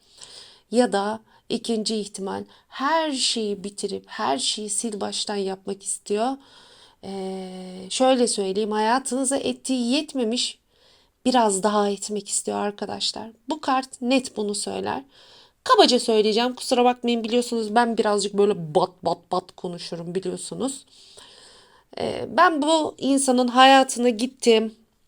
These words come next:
ettim, içine ettim böyle. Yetmedi sifonu çektim, yetmedi sıvazladım.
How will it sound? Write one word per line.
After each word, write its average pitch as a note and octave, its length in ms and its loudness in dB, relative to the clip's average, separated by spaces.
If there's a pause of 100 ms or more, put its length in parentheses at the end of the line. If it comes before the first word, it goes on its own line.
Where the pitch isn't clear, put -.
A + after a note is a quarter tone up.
(240)
ettim, G#3+ 580 6 (240)
içine A#3 460 4
ettim G#3 460 2
böyle. E3 380 0 (480)
Yetmedi B3 520 2
sifonu G3+ 400 0
çektim, G#3 460 0
yetmedi G#3 540 2
sıvazladım. G3 920 2